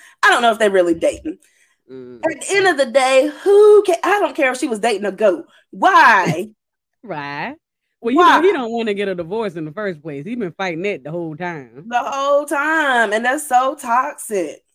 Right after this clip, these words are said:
Speaker 2: It is.
Speaker 1: Like, and
Speaker 2: It
Speaker 1: then some
Speaker 2: is.
Speaker 1: people's like, "Oh, he fighting for his family." No, you're scaring your family.
Speaker 2: Right.
Speaker 1: That
Speaker 2: On
Speaker 1: is
Speaker 2: top of
Speaker 1: not
Speaker 2: everything
Speaker 1: fighting for
Speaker 2: else
Speaker 1: your
Speaker 2: we
Speaker 1: family.
Speaker 2: doing.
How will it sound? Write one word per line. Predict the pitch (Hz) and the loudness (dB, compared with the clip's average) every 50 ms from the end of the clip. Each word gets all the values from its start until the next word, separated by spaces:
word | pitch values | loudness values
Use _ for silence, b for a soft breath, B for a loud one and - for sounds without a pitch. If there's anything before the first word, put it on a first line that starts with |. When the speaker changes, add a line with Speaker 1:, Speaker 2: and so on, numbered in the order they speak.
| _ _ - | _ _ -18
Speaker 2:
It | 120 131 131 123 127 | -16 -16 -14 -14 -14
is. | - - | -8 -2
Speaker 1:
Like, | 233 247 240 220 202 180 | 4 4 6 4 4 2
and | 240 247 240 | -2 -4 -4
Speaker 2:
It | 277 | -2
Speaker 1:
then | 277 262 269 | -4 -4 -2
some | 247 285 285 | -4 -6 -4
Speaker 2:
is. | 311 | -6
Speaker 1:
people's | 320 294 - 247 - - | -8 -8 -10 -8 -4 -2
like, | 220 180 | 0 2
"Oh, | 165 196 220 220 208 | 2 2 2 2 0
he | 202 240 240 | 0 -2 -6
fighting | 226 - 208 196 196 196 202 | -4 -2 -2 0 0 -2 -2
for | 220 214 226 | -2 -2 -2
his | 214 196 196 | -2 -4 -4
family." | - 226 220 196 190 190 175 | -4 -4 -2 -2 -2 -4 -4
No, | 185 214 240 277 302 330 349 349 294 254 | -6 -6 -4 0 0 2 4 4 4 2
you're | 233 247 247 277 | 2 0 -2 -2
scaring | - - - - 269 269 277 294 294 285 254 247 226 220 | -2 -6 -6 -4 -2 -2 0 0 0 -2 -4 -4 -4 -4
your | 202 208 208 | -2 -2 -2
family. | 208 208 208 185 165 160 151 135 117 - - - _ _ - | -2 -2 -4 -4 -4 -6 -10 -12 -12 -14 -16 -18 _ _ -20
Speaker 2:
Right. | 127 131 131 131 131 131 123 123 120 117 117 117 113 110 113 110 _ _ _ _ _ _ _ _ _ _ - | -20 -18 -16 -14 -12 -12 -12 -12 -12 -12 -14 -16 -16 -18 -20 _ _ _ _ _ _ _ _ _ _ _ -10
Speaker 1:
That | 208 202 247 285 | -2 0 2 2
Speaker 2:
On | 311 | 2
Speaker 1:
is | 370 359 | 2 0
Speaker 2:
top | 330 - | 0 2
of | |
Speaker 1:
not | 302 285 240 156 | 2 2 2 0
Speaker 2:
everything | 165 156 156 160 | -2 -2 0 0
Speaker 1:
fighting | - - 202 202 151 | 0 0 0 -2 0
for | 151 147 | 0 0
Speaker 2:
else | 147 | 2
Speaker 1:
your | 190 185 - | 2 2 2
Speaker 2:
we | 185 175 | 0 -2
Speaker 1:
family. | - 135 135 131 123 | -2 -2 -8 -8 -8
Speaker 2:
doing. | 120 123 123 131 151 170 | -10 -10 -12 -14 -16 -16